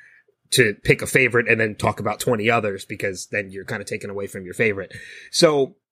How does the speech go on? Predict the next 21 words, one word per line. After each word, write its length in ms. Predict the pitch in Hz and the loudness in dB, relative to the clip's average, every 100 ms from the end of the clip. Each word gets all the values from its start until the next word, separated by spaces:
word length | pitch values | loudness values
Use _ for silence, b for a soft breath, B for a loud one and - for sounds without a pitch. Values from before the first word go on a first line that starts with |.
| _ _ _ _ _ _ - _ - | _ _ _ _ _ _ -20 _ 4
you're 180 | 147 | 6
gonna 160 | 180 208 | 8 6
hear 200 | 160 185 | 6 6
a 80 | 160 | 6
number 300 | 220 208 131 | 4 4 4
of 160 | 113 | 2
them, 160 | 123 120 | -2 -4
I'm 100 | 110 | -6
sure, 460 | - 180 139 107 - | 0 2 4 2 0
but 220 | 120 113 - | 0 0 -4
it's, 320 | 117 - - | -12 -12 -6
it's 220 | 139 120 | -6 -4
just, 220 | - 120 - | -6 -6 -4
this 180 | 127 | -4
is 80 | 135 | -2
one 120 | 139 139 | -2 -2
of 80 | |
those 160 | 131 127 | -2 -2
seasons. 380 | 131 123 123 110 | -2 -2 -4 -6
It's 140 | 107 | -6
just, 220 | 120 110 | -2 -2